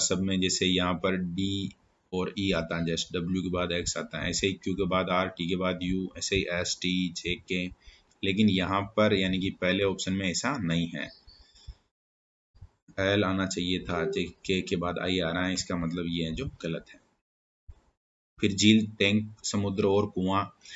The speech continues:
यहाँ पर टैंक को अलग माना गया है क्योंकि ये नेचुरल रिसोर्सेज के उदाहरण हैं तीनों और ये है जो नहीं है, इस कारण से। और फिर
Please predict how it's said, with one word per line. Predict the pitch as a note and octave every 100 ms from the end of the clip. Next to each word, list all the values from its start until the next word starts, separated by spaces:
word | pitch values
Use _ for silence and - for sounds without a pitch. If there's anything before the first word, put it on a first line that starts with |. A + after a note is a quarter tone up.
| - -
यहाँ | - F2
पर | F2+ G2
टैंक | G2 G2+ G2+
को | G#2+
अलग | G2+ G2+
माना | F#2+ E2+ E2+
गया | E2 D#2+
है | - E2+
क्योंकि | F#2+ F#2+ G2+
ये | G2+
नेचुरल | G#2 A2 - G#2 G2
रिसोर्सेज | F2+ F2 G2 F#2 - - G2 F#2+ -
के | - G2+
उदाहरण | F#2+ F2+ F#2 G2
हैं | G2 F2
तीनों | F2 F#2+ B2 G#2
और | F#2+ F2+
ये | E2+ F2+
है | E2
जो | E2 C#3+ E3+ - - - - F#2
नहीं | F#2+ F#2
है, | E2+ E2
इस | F2 -
कारण | E2+ E2+ E2+
से। | - F2 F2 - _ _ _ - _ _ - _ - _ _ _ - - - -
और | F2+ E2 E2 E2 E2 E2+
फिर | E2 G2